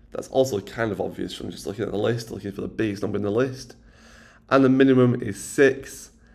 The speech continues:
Twenty minus six is fourteen. So the re-, median is fifteen, the range is fourteen. Now to draw a box plot, we care about the minimum, the Q one, lower quartile, the median, the med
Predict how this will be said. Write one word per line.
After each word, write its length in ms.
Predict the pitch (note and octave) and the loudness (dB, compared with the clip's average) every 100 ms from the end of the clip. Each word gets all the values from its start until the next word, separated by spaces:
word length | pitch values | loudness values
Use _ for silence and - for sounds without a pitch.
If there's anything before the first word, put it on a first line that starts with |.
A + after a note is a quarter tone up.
| _ _ _ | _ _ _
Twenty 220 | - G3 A2 | -4 -2 0
minus 200 | F#2 - | -2 -4
six 220 | - - | -8 -8
is 140 | - | -14
fourteen. 760 | - - - A#2 A2+ A2+ A#2 - - - | -8 -8 -4 -2 0 0 -4 -10 -20 -16
So 120 | - | -4
the 100 | G2 | -2
re-, 200 | A2+ A#2+ | 0 -2
median 400 | A#2 C3+ C#3+ A#2+ | 0 2 4 2
is 160 | G2+ - | 2 -2
fifteen, 720 | - G#2 G#2 G2+ G#2 G2+ G2+ - _ - | -2 -2 -2 -2 -2 -4 -10 -20 _ -16
the 280 | - G#2 G2 | -6 -2 0
range 440 | F#2+ G2 F#2+ F#2+ | 2 0 -2 -6
is 480 | - G2 - - - _ _ _ _ _ _ _ | -10 -8 -8 -10 -18 _ _ _ _ _ _ _
fourteen. 840 | _ - - G2+ G2+ G2+ F#2+ - - _ _ _ _ _ _ _ - - - - | _ -12 -2 -2 0 -2 -4 -6 -16 _ _ _ _ _ _ _ -20 -20 -20 0
Now 100 | D3 | 2
to 100 | D3 | 4
draw 140 | C3+ | 6
a 60 | C#3+ | 6
box 360 | - D#3+ - - | 8 4 4 -4
plot, 280 | D3+ C3+ | 0 2
we 80 | A#2 | 0
care 240 | A#2+ A#2 A2 | 2 2 4
about 240 | G#2 G2 | 2 2
the 60 | G#2+ | 2
minimum, 720 | A#2+ C#3+ C#3 C3+ C#3+ - - _ - | 2 4 4 4 0 -6 -20 _ -12
the 240 | G#2+ G#2 | -6 -6
Q 360 | - - A#2+ A2 | -6 -4 0 4
one, 360 | A#2+ C3+ D3 | 6 6 2
lower 260 | B2+ G2 G2 | -2 -2 -4
quartile, 720 | - A2+ G#2+ A2+ G#2+ G#2+ A2 - - | 0 2 2 2 2 0 -4 -16 -12
the 160 | A2+ A2+ | -2 0
median, 540 | A#2 C#3 C3 B2+ A#2+ | 4 2 4 2 2
the 80 | G2 | -2
med 360 | F2+ G2+ G2 | -2 -2 -2